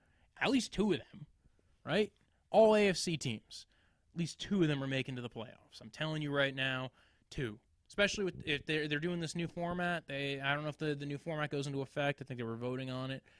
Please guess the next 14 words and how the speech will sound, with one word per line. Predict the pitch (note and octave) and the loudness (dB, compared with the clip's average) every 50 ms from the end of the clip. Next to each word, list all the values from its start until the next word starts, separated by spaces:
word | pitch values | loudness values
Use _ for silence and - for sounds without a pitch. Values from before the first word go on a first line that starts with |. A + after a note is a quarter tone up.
| - _ _ _ _ _ _ _ - | -20 _ _ _ _ _ _ _ -2
Um, | B2+ A#2+ B2 B2+ B2 B2+ B2+ B2 A#2+ A#2+ A#2+ A2+ - _ - G#3 - - - _ _ _ _ _ _ _ _ _ _ _ _ _ _ - - - - | 2 4 4 6 6 6 6 4 4 2 0 -4 -10 _ -20 -20 -20 -20 -20 _ _ _ _ _ _ _ _ _ _ _ _ _ _ -20 -6 2 4
I | C#3 D3 | 4 4
think | C3+ D#3 D#3 C#3 | 4 2 -4 -4
that | - D3+ - - | -4 -4 -4 -4
this | C#3+ C#3+ C3 - - - - - _ _ _ _ - C#3 | -6 -6 -6 -8 -10 -14 -16 -20 _ _ _ _ -10 -8
this | C#3 B2+ - - | -8 -6 -6 -6
is, | C#3 B2+ B2 B2 | -6 -6 -2 0
uh, | C3 B2+ B2 A#2+ A#2+ A#2+ B2 | 2 2 4 4 4 2 2
these | C#3 C#3+ D3+ | 0 -2 -4
are | D3+ | -6
three | - - D#3 D3 | -4 -2 -2 0
very | C3+ C#3 C3+ C#3 C3 | 4 4 4 4 2
well-run | B2+ B2+ B2+ B2 B2 A#2+ A#2+ A#2 | 0 -2 -4 -4 -6 -6 -6 -8
teams, | - C#3 C#3+ D3 D#3 E3 E3+ D#3+ - - | -8 -8 -8 -8 -6 -8 -8 -8 -10 -12